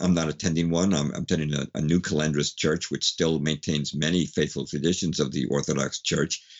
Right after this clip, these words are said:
Uh, but you do have that split within Orthodoxy too, um, over, over the calendar. Um, and again, some of those old calendrists seem to be better informed on these issues, just as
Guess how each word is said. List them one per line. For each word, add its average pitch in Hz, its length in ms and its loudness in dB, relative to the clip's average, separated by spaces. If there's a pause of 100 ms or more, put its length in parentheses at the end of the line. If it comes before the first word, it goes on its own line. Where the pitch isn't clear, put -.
(440)
Uh, 82 320 4
but 87 300 0 (220)
you 101 140 4
do 117 160 4
have 95 260 0
that 90 340 0
split - 440 -4
within 92 220 0
Orthodoxy 92 600 -2
too, - 420 -2 (400)
um, 80 420 0
over, 87 460 4
over 90 160 2
the 80 80 0
calendar. 82 640 -2 (420)
Um, 73 680 -2 (100)
and 76 500 2 (120)
again, 80 340 2
some 80 200 4
of 80 40 2
those 78 180 2
old 87 280 2
calendrists 78 480 2
seem 92 160 4
to 82 80 4
be 80 80 4
better 92 360 2
informed 87 640 0
on 73 140 -2
these 76 220 -2
issues, 82 300 -2
just 143 200 0
as - 240 2